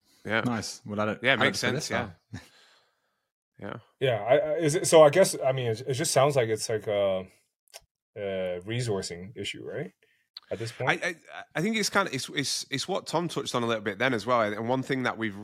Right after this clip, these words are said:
Speaker 1: we've really realized now is, like, the key for us for growth as,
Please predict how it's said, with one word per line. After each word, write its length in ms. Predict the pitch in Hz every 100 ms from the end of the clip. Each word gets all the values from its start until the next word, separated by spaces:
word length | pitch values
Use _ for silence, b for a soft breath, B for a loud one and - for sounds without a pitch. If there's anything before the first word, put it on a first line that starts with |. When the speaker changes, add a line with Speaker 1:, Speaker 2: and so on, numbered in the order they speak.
| -
Speaker 1:
we've 280 | 110 104 101
really 240 | 113 101
realized 580 | 98 113 101 92 90 104
now 200 | 92 87
is, 140 | 87
like, 200 | 95 90
the 60 | 98
key 220 | - 135
for 260 | - - 110
us 140 | 101
for 140 | -
growth 480 | 98 95 98 131 - -
as, 440 | 95 92 -